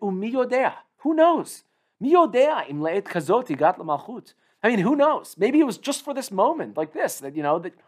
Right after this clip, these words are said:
you became the queen. I don't know. So <laughs> talk about a Debbie Downer. <laughs> Instead of getting Esther hyped about her unique opportunity to save the nation, her destiny, the, the role that Esther can play for the Jewish people's history,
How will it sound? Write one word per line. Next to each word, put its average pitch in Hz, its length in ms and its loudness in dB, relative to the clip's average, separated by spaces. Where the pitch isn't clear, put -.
you 196 120 -4
became 220 320 0
the 233 60 -10
queen. 233 400 -8
I 226 120 4
don't 233 120 0
know. 147 300 -2
So 196 200 4
<laughs> - 260 -20
talk 285 180 0
about 262 200 2
a 120 40 -8
Debbie 147 300 -2
Downer. 117 540 2
<laughs> 147 120 -6
Instead 233 280 2
of 185 180 -6
getting 185 380 2
Esther 160 380 -2
hyped - 580 -8
about 139 320 2
her 214 100 0
unique 175 540 -2
opportunity 170 680 0
to 165 100 -10
save 151 420 -4
the 139 60 -8
nation, 151 560 -6
her 196 160 0
destiny, 220 680 -6
the, 127 180 -4
the 175 80 6
role 170 420 6
that 185 220 -6
Esther - 320 -4
can 156 160 -4
play 151 320 -4
for 175 100 -12
the 143 80 -10
Jewish 165 320 -4
people's 156 300 -8
history, 220 460 -10